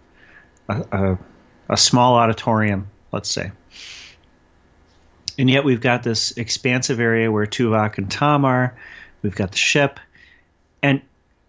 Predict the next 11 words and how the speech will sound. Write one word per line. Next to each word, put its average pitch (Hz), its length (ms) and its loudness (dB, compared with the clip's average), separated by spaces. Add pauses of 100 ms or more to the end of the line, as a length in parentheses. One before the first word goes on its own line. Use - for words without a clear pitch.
(360)
he's 139 300 0
able 160 300 2
to 156 140 -2
look 135 460 0
at 117 380 -2
both. 117 500 -2 (1200)
You 123 100 0
know, 110 40 4
and, 127 200 -2 (140)
and, 123 200 0
like, 117 180 2